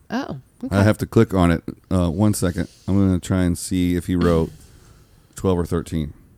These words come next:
Speaker 1: Okay. Well, in the meantime, I'm gonna tell you some funny stuff about casting.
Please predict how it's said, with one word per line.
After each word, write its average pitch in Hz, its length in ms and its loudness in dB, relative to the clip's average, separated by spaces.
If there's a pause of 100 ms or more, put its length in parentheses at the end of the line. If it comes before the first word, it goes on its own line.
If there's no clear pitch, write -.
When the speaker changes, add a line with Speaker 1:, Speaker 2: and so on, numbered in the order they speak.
(240)
Speaker 1:
Okay. 214 260 -12 (540)
Well, 220 240 4
in 208 100 0
the 214 60 2
meantime, 247 560 -2 (100)
I'm 208 120 0
gonna 269 120 -2
tell 139 220 -10
you 147 480 -8
some 254 280 -8
funny 320 300 -6
stuff - 480 -10
about 175 240 -10
casting. - 800 -8